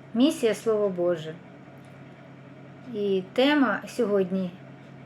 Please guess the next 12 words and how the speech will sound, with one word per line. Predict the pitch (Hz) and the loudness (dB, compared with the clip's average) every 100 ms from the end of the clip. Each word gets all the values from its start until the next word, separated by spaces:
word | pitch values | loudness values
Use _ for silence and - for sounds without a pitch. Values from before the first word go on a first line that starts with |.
| - | -2
"Корінь | 254 254 240 | 2 4 2
всіх | 208 - 220 196 | -2 0 0 2
зол" — | 180 214 233 233 - - | 2 4 2 0 -14 -6
це | 208 | -2
гордість. | 180 190 170 160 160 - - - - - - | 0 2 2 -2 -14 -14 -20 -20 -20 -10 -2
Я | 220 | 0
хочу | 254 247 247 | 0 -2 -2
поділитися | 233 220 214 214 208 196 214 | 0 2 2 2 -2 -4 -4
з | 196 | 0
вами | 233 254 220 | 2 2 0
своїми | - 214 214 202 | 0 0 0 0
відвертостями | 185 180 196 202 190 - 190 180 | -2 0 0 0 -4 -6 -4 -2